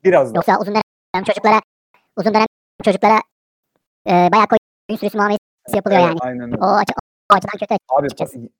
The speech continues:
Speaker 1: yeni gelen bizimden sonra, bizden bir hafta sonra falan bir acemiler geldi. Adamlara palaska falan vermemişlerdi yani. Pantolonlarını deri pantolon kemeriyle, evden getirdikleri kemerle falan tutturuyorlardı. Artık bu kadar küçük şeyleri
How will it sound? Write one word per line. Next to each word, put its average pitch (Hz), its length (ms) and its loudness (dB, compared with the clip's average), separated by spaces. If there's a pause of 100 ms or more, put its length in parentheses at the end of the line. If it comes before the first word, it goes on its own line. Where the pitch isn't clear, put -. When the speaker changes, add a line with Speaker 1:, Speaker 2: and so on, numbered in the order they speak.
(280)
Speaker 1:
yeni 131 260 -6
gelen 147 300 0
bizimden 147 560 -6
sonra, 156 420 -8
bizden 143 320 -8
bir 151 60 0
hafta 151 200 -2
sonra 143 220 -8
falan 143 300 -8
bir 131 160 -10
acemiler 139 500 -2
geldi. 123 240 -2
Adamlara 131 420 -6
palaska 127 420 -4
falan 117 300 -6
vermemişlerdi 95 680 -18
yani. 95 160 -20
Pantolonlarını 120 960 -8 (480)
deri 127 440 -6 (180)
pantolon 127 400 -6
kemeriyle, 123 680 -4
evden 117 320 -8
getirdikleri 117 500 -10
kemerle 117 380 -6
falan 113 280 -8
tutturuyorlardı. 98 680 -14
Artık - 280 -14
bu 143 60 -14
kadar 147 280 -4
küçük - 240 -20
şeyleri 139 540 -2